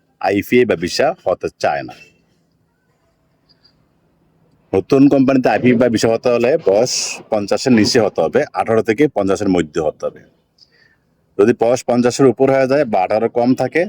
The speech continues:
তাহলে নতুন কোম্পানিতে ভিসা বা আইপিএ হবে না। যদি আপনি যেই কোম্পানিতে আছেন, সেম কোম্পানিতে কন্টিনিউ কাজ করলে ষাট বছর, পঁয়ষট্টি বছর পর্যন্ত কাজ করা যায়। অনেকে ষাট বছর,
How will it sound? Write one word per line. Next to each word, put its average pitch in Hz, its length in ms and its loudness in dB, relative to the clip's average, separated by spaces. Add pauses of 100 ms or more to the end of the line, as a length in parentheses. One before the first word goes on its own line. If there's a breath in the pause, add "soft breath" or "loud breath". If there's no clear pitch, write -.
তাহলে 98 240 0
নতুন 101 240 -2
কোম্পানিতে 104 440 0
ভিসা 92 460 0
বা 90 160 -4
আইপিএ 104 460 -2 (300)
হবে 98 240 -2
না। 71 140 -12 (1500)
যদি 110 160 4
আপনি 143 340 0
যেই 120 160 2
কোম্পানিতে 131 440 0
আছেন, 135 280 -2
সেম 123 300 0
কোম্পানিতে 127 440 -2
কন্টিনিউ 120 440 0
কাজ 131 220 -2
করলে 139 200 0
ষাট 113 240 -4
বছর, 113 300 -2
পঁয়ষট্টি 113 340 -8
বছর 113 140 0
পর্যন্ত 113 240 -2
কাজ 90 340 -4
করা 85 260 -2
যায়। 73 280 -4 (680 soft breath)
অনেকে 92 320 -4
ষাট 90 200 -2
বছর, 92 260 -2